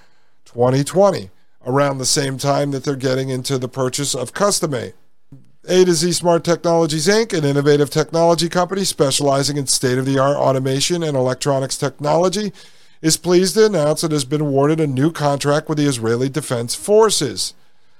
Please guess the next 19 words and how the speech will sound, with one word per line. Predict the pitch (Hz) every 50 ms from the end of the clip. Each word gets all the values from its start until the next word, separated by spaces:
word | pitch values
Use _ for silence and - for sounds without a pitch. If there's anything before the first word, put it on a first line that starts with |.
| - - -
for | - 151 147
service | 131 - - 160 151 156 170 185 -
and | 180 190 180 147
maintenance | 135 135 147 147 160 165 156 -
of | 175 156 143
special | - - - - - - - - 160 156 151 - - 190 190
logistical | 180 170 160 139 123 143 143 - - 170 - 165 175 175
advanced | 160 143 113 139 139 139 143 156 - -
technologies | 196 185 - - 151 135 135 135 139 131 143 156 160 147 147
at | 156 151
a | 151
key | 151 - - 175 175 180
and | 185 185 175
strategic | - - 190 160 - 160 147 143 156 151 147 - 165 160 156 - - -
base | - 147 135 131 139 156 156 - - - - - - - - - - - - - -
located | 139 147 151 147 151 160 151 147 151 165 170
in | 165 160 160
central | 156 - 143 127 123 113 - 151 165 -
Israel. | 170 202 220 202 208 185 156 117 87 -